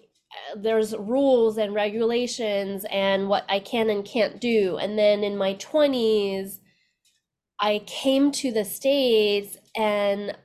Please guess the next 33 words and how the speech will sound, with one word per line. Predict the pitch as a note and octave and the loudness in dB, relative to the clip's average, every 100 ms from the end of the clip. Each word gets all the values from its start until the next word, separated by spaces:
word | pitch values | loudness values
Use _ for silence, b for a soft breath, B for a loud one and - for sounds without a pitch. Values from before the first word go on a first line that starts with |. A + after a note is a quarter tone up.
| _ _ _ - | _ _ _ -10
again, | A3 A#3+ B3+ A3+ G3+ - | -6 -2 0 0 -2 -6
I | - G#3+ | -2 -4
came | - C4 C#4 | -2 0 0
to | D4 | 2
the | B3+ | 0
States | B3 A#3+ A#3+ - | 0 0 0 -2
without | A3+ A3 A3 G#3 G#3+ G#3+ | 0 0 2 2 2 2
the | G3+ | 0
freedom | - - A#3+ A#3+ A3+ A3 | -2 -6 -2 0 0 -2
to | G3+ | -2
be | G3+ | -2
able | G3 G3+ | -2 -6
to | G#3 | -8
just | F#3 F#3+ F3 G3 | -10 -8 -10 -10
work | F#3 G#3+ D4 G#3 - | -2 6 6 6 2
either, | B3+ D#4+ G#3 - D#3 E4+ F4 | 0 2 2 0 0 0 -2
because | A#3 A3+ G#3+ G#3 | -10 -2 0 2
I | G#3 | 0
don't | G#3 G#3 G#3+ | 0 -2 -2
have | G#3 G3+ - | -4 -4 -6
a, | G#3 F#3+ F#3+ - | -4 -2 -4 -4
the | G3 | -2
right | G3 A3 A3 - | 2 2 2 -4
to | G3+ | -6
work | A3+ A#3 F3+ F#3+ - | 2 4 4 2 -4
as | G3+ G3 | -6 -4
a | |
foreigner | F#3 C4 B3+ G3 D#3 E3 G#3+ C#4 B B B | 0 2 4 2 -2 -2 -2 -4 B B B
unless | G#3 G#3 G#3 | -2 0 0
I | G#3 | 0
have | G3+ G3+ G3 | 0 0 2
a, | F#3 F#3 F3 E3+ - _ _ _ _ | 2 2 0 -4 -10 _ _ _ _
uh, | F3+ F3 D3+ A#2 | -4 -2 -2 -4